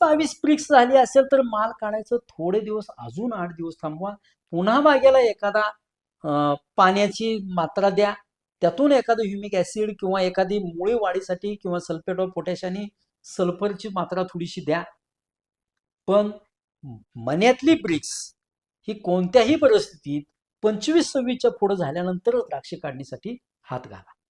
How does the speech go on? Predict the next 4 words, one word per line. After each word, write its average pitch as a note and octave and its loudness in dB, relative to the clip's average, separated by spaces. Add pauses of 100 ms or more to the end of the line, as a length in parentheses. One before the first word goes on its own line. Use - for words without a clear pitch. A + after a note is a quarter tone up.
(1500)
थोडासा F3 -6
कालावधी D3 -4
जाणार B2+ -14
आहे. - -20